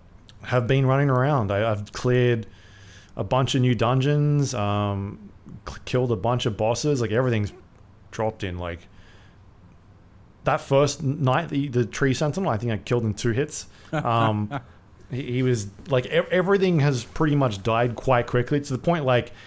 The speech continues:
Speaker 1: you know, Patches?
Speaker 2: Yeah.
Speaker 1: He's, he's no longer in my game.
Speaker 2: Oh, you killed him.
Speaker 1: <laughs> Yeah. Like,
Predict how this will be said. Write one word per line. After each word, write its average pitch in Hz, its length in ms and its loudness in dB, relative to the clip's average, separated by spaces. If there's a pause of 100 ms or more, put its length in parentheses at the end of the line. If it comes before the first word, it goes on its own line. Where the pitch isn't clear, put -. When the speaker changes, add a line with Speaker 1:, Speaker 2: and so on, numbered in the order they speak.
(1200)
Speaker 1:
you 123 100 -2
know, 156 140 4
Patches? 208 720 -2 (400)
Speaker 2:
Yeah. 98 200 -8 (640)
Speaker 1:
He's, 127 280 -2
he's 131 240 0
no 123 140 2
longer 110 260 -2
in 104 80 -2
my 95 100 -4
game. 87 240 -8 (480)
Speaker 2:
Oh, 131 300 0
you 82 160 -10
killed 151 240 -4
him. 78 180 -8
Speaker 1:
<laughs> - 60 -20 (600)
Yeah. 160 680 -4 (440)
Like, 131 360 2